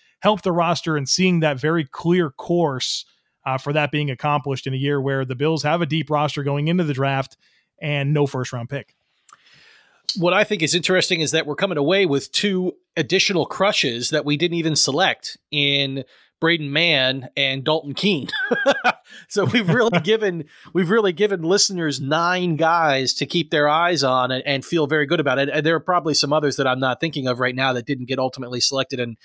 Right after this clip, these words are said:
Speaker 2: because this was the first time I'm hearing their name, I don't remember them off the top of my head. But I, I, yeah, I, I think that this was, uh, interesting. So I, I have a question. Because of the way the simulation runs, you know,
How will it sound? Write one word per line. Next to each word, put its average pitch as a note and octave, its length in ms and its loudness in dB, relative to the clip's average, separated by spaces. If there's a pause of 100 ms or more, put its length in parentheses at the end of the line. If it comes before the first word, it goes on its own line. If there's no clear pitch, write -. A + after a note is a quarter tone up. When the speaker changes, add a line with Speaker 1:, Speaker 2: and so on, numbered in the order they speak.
(240)
Speaker 2:
because C#3+ 240 -2
this C3 160 2
was A#2+ 140 -10
the C3 60 -4
first D3+ 280 -2
time C3+ 140 0
I'm A#2+ 80 -2
hearing C3+ 240 0
their B2 100 -4
name, C3+ 240 0
I A#2 60 0
don't C3 160 -2
remember C3+ 320 0
them A#2+ 180 0
off A#2 120 -2
the - 60 -16
top B2+ 180 0
of - 40 -18
my A2+ 100 -10
head. C3+ 220 0 (720)
But D3+ 140 2
I, F3 100 0
I, - 180 -6
yeah, A#3+ 200 2
I, D3+ 260 2
I E3+ 120 2
think G3 240 -4
that F3+ 180 0
this F3+ 200 0
was, F3+ 240 0
uh, D3+ 320 4 (200)
interesting. E3+ 420 0
So G3 220 0
I, F3 160 -2
I F3+ 80 0
have F3+ 100 2
a E3 60 0
question. C#3 520 0 (500)
Because G#3 560 2
of E3 260 2
the D3 140 2
way E3 140 2
the D#3+ 80 2
simulation D3+ 640 2
runs, D3 640 0
you D3+ 60 -2
know, C3 180 0